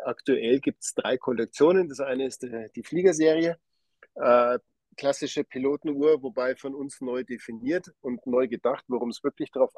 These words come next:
ankommt, ohne irgendwelche, <clears throat> äh, Vintage-Sachen oder Beachtung der Vergangenheit,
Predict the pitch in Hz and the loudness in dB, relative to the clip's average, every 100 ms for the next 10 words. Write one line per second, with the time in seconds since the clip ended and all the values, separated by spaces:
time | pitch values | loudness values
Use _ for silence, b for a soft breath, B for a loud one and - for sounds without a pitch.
0 | 135 139 143 135 - 135 123 117 123 117 | -8 -4 -4 -4 -8 -6 -2 0 -2 -2
1 | 117 117 - 120 110 B B B B B | -2 -2 4 4 4 B B B B B
2 | B - - - 185 - _ - 170 131 | B 4 4 4 4 2 _ -4 -2 -2
3 | 127 170 - 151 - - 143 - 143 135 | 0 0 0 -8 -6 0 0 0 -4 0
4 | 127 127 117 104 _ _ _ _ - _ | -2 0 -2 -4 _ _ _ _ -20 _
5 | 127 120 117 - - 123 113 - 127 110 | -10 -8 -6 -8 -6 -4 -4 -4 -4 -2
6 | 139 139 135 139 | 0 0 2 0